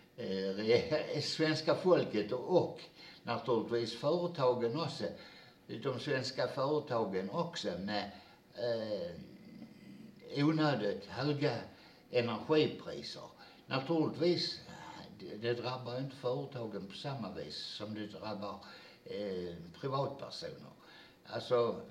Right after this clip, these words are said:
elen där hemma som man använder till kylskåpet eller till en T V eller belysning och sånt, det, det är ju inte, den, den kan vi ju inte sälja vidare. Använder jag elen för att producera en bil eller någonting annat, så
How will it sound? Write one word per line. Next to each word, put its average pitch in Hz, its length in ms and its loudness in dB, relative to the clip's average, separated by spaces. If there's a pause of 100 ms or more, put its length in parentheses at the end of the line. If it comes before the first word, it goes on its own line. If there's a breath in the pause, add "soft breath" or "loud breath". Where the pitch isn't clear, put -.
(500)
elen 123 380 0
där 101 140 -2
hemma 139 360 -2
som 107 200 -4
man 101 200 -4
använder 104 440 -2
till - 160 -12
kylskåpet 120 840 -2
eller 92 360 -6
till 90 360 -4
en 90 160 -8
T 104 340 -2
V 104 260 -2
eller 80 240 -4 (100)
belysning 107 600 -4
och - 60 -12
sånt, 104 240 -10 (560 loud breath)
det, 120 400 0
det 123 60 0
är 113 60 2
ju 123 120 0
inte, 143 180 -4
den, 113 360 -4
den 123 180 -2
kan 135 180 0
vi 156 60 4
ju 139 120 2
inte 135 160 -2
sälja 110 380 0
vidare. 113 440 -2
Använder 120 600 -4
jag 127 280 0
elen 104 280 0
för 107 140 -2
att 101 140 -10
producera 113 520 -2
en 117 180 -4
bil 139 300 0
eller 95 200 -2
någonting 104 380 -6
annat, 113 440 -6
så 101 200 -4